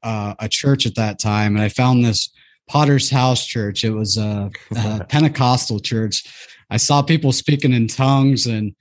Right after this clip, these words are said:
Speaker 1: you know, I really started to get involved, and it was unlike anything I'd ever seen, um, from the Christianity side. And 'cause, uh, you know, Lutheran and Catholicism were very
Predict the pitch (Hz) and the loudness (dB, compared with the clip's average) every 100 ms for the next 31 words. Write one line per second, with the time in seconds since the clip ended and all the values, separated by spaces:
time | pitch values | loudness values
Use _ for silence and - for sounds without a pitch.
0 | - _ - 123 120 127 165 156 - 127 | -20 _ 0 2 4 4 4 2 0 -2
1 | 127 120 107 123 120 113 104 117 131 117 | -2 -2 -2 -2 -2 -2 -2 0 0 0
2 | 101 110 110 117 117 104 - - 156 147 | -2 -4 -2 -4 -4 -4 -6 -2 2 4
3 | 131 113 127 117 123 117 110 110 104 104 | 2 2 0 0 -2 0 0 -2 -4 -4
4 | - 117 120 113 101 _ _ _ 110 104 | -4 -2 0 0 -2 _ _ _ -10 -6
5 | 101 95 - - 113 110 - 135 - 113 | -6 -8 -6 -2 0 0 0 0 2 2
6 | 113 120 107 98 - 104 104 104 104 98 | 2 2 2 0 -2 -2 -2 -2 -2 -2
7 | 98 92 _ _ _ - 123 139 120 - | -4 -6 _ _ _ 0 0 0 -4 -8
8 | _ 147 127 117 123 151 151 131 117 110 | _ 2 4 4 4 4 4 2 2 0
9 | 113 - 117 120 113 113 101 104 104 95 | -2 -2 0 0 -2 -2 -2 -4 -4 -2
10 | 113 117 113 107 | 0 2 2 -2